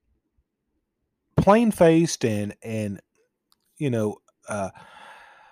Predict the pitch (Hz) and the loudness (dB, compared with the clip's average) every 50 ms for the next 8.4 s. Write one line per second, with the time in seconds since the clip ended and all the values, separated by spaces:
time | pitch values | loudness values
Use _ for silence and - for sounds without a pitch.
0 | _ _ _ _ _ _ _ _ _ _ _ - 123 117 165 165 139 - 160 160 | _ _ _ _ _ _ _ _ _ _ _ -4 0 2 2 2 2 0 -2 0
1 | 160 151 - 131 - - - 143 139 123 120 104 - - 143 127 113 101 107 - | 0 2 0 0 -2 2 2 2 4 2 2 -4 -4 -2 -2 -2 -2 -4 -6 -12
2 | - _ _ _ _ _ - _ _ 127 113 127 127 131 135 131 120 113 107 107 | -18 _ _ _ _ _ -20 _ _ -12 -6 -4 -2 -2 -2 -2 -4 -6 -8 -10
3 | - 117 110 104 101 101 117 131 135 131 117 - - - - 123 117 113 110 95 | -12 -12 -12 -10 -8 -4 -2 0 0 0 -2 -4 -6 -2 0 2 2 2 2 -2
4 | 104 - - 98 92 90 101 123 120 107 90 85 82 90 - - - _ _ _ | -6 -12 -10 -10 -8 -4 2 2 4 4 2 0 -6 -10 -14 -18 -20 _ _ _
5 | _ _ _ _ - 113 - - 180 202 202 165 123 160 160 139 - - - 170 | _ _ _ _ -14 -8 -4 0 2 4 4 4 4 4 2 2 0 -2 0 2
6 | 160 139 127 110 107 104 - - - - - 180 180 165 151 117 113 127 131 127 | 2 4 4 2 0 -2 -4 -6 -6 -4 -4 -2 0 -2 -2 0 0 2 4 4
7 | 127 117 113 110 - - - 123 117 113 104 107 95 92 90 90 90 - - - | 2 2 0 -4 -4 -6 -4 -2 -2 -2 -2 -4 -4 -6 -8 -10 -10 -10 -4 2
8 | 202 208 175 - - 107 92 87 90 | 4 4 4 2 0 -8 -8 -8 -10